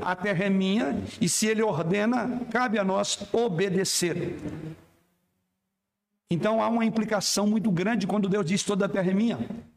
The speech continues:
Ele tá vindicando pra si a glória e o poder, como cantamos no hino inicial aqui.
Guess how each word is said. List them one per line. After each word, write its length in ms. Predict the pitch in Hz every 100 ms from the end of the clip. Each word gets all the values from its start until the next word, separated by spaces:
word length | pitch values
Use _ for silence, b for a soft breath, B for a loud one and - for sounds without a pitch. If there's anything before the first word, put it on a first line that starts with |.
| _
Ele 220 | 180 208 233
tá 540 | 220 214 202 202 - _
vindicando 680 | 202 202 208 202 226 254 220
pra 200 | 202 190
si 260 | - 208
a 100 | 214
glória 440 | 190 170 202 233 226
e 20 |
o 60 |
poder, 420 | - 208 170 214 214
como 260 | 226 226
cantamos 460 | 262 233 233 240 175
no 260 | 214 220
hino 280 | 214 233 226
inicial 480 | 220 220 - 202 196
aqui. 340 | 190 202 190